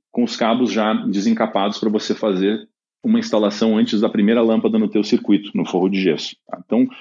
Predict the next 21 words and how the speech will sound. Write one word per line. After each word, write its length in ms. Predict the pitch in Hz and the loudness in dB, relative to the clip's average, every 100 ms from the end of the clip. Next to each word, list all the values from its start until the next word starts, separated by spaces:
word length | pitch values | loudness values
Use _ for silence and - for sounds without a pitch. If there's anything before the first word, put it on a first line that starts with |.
| - - | -20 -4
bastante 400 | 117 120 156 180 | -2 0 -2 -2
simples. 480 | - 147 151 165 - | 0 -2 0 -2 -4
O 400 | _ _ _ - | _ _ _ -8
que 80 | 127 | -4
que 60 | |
acontece? 560 | 135 143 120 101 98 - | 0 0 2 0 -2 -4
Ao 160 | 107 - | -2 0
fazer 340 | 160 117 110 | 0 0 2
isso 380 | 117 135 - 104 | 2 0 -4 -2
e 80 | 104 | -2
seguir 300 | - 95 107 | -2 0 0
o 60 | |
passo 260 | 110 107 - | 2 -2 -2
a 40 | |
passo 340 | - 98 101 95 | -2 -2 -2 -4
do 120 | 87 | -2
app, 320 | 85 117 - - _ _ | -2 -2 -6 -14 _ _
você 220 | - 107 117 | -6 -2 -2
torna 360 | - 127 131 | 0 0 0
aquele 580 | 107 110 - - 151 190 | -2 -6 -10 -2 -2 0
circuito 680 | - 123 - 123 139 110 | -2 -4 -2 -2 0 -4